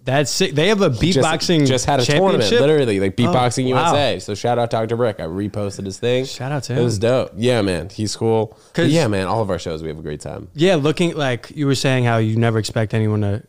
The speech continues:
Speaker 1: show up when they say it. Like, on the flip side of that, when I actually show up to someone's show,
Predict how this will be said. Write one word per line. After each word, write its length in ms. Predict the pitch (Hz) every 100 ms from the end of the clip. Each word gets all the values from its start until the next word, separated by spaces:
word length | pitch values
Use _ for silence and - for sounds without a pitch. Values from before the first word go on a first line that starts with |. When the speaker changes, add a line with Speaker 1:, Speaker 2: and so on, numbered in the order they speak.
| _
Speaker 1:
show 240 | - 127 110
up 140 | 101
when 100 | 107
they 100 | 98
say 220 | - 123 117
it. 60 |
Like, 140 | 110 95 _ _ _ _
on 160 | 131 131
the 80 | 110
flip 280 | - 202 196
side 200 | 143 123
of 60 |
that, 260 | 120 123 - _ -
when 160 | 123
I 120 | 127 135
actually 280 | 135 - 127
show 240 | - 131
up 160 | 143 -
to 100 | 127
someone's 420 | 135 127 120 110
show, 480 | 151 143 131 120